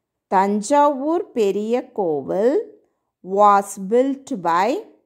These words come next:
Rajaraja Cholan. Tanjavur Periya Kovil was built by Rajaraja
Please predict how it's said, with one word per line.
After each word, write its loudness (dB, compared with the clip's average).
Rajaraja 0
Cholan. -4
Tanjavur 0
Periya -2
Kovil -2
was -2
built -4
by 2
Rajaraja 0